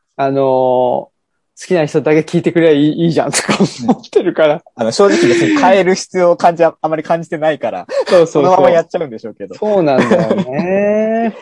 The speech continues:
Speaker 2: <laughs> うん。
Speaker 1: いやー、でもね、なんか、やっぱここまで喋ってやっと、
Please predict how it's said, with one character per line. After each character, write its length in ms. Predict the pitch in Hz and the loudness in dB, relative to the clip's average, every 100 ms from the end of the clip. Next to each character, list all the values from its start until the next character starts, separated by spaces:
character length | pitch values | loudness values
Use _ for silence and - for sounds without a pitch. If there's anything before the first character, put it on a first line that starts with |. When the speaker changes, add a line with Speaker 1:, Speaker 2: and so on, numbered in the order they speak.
| - - | -20 -20
Speaker 2:
<laughs> 240 | _ - | _ -18
う 140 | 110 | -14
ん。 360 | 101 95 87 156 | -12 -14 -16 -16
Speaker 1:
い 100 | 127 | -4
や 760 | 139 135 135 50 50 - - - - - | -2 0 -2 -6 -8 -10 -10 -14 -14 -2
ー、 20 | |
で 80 | 220 | 0
も 120 | 220 | 2
ね、 240 | 139 135 113 | 2 0 0
な 100 | 226 | -2
ん 40 | |
か、 220 | 233 147 - | -2 -4 -4
や 100 | 202 | -2
っ 20 | |
ぱ 80 | 202 | -2
こ 200 | - - | -4 -8
こ 180 | 226 320 | -2 0
ま 160 | 320 330 | 2 2
で 80 | |
喋 400 | 277 - 240 285 | 0 0 2 2
っ 40 | 302 _ | 0 _
て 140 | - 214 | 0 4
や 160 | 185 | 4
っ 120 | 226 - _ - | 0 -4 _ 0
と、 540 | 320 302 240 - - | 4 6 4 2 -4